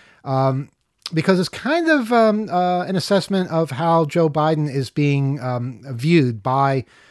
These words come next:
people in Michigan, a litmus test, they call it. Uh, his, uh, refusal to call for a, a ceasefire in Gaza, you know, and stand by it. Uh, his ardent support for Israel,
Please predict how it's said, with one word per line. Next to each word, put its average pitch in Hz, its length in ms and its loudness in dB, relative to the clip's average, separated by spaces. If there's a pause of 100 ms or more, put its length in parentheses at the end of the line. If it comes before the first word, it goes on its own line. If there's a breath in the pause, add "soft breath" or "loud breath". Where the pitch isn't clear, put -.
(220 soft breath)
people 147 280 -2
in 135 160 -2
Michigan, 113 360 -4
a 113 60 -6
litmus 123 280 -6
test, 95 220 -12
they 98 120 -12
call 107 200 -8
it. 107 120 -10 (420 soft breath)
Uh, 117 320 -6
his, 127 340 -2
uh, 147 260 4
refusal 165 500 0
to 165 100 -16
call 156 240 2
for 180 320 0
a, 180 100 -6
a 160 40 -2
ceasefire 160 680 0
in 160 140 -4
Gaza, 143 500 -2 (320)
you 139 60 -8
know, 143 160 -4
and 170 120 -6
stand 151 300 -2
by 139 200 0
it. 180 140 -6 (380 soft breath)
Uh, - 80 -6
his 135 160 0
ardent 160 340 0
support 175 340 0
for - 100 -8
Israel, 180 460 0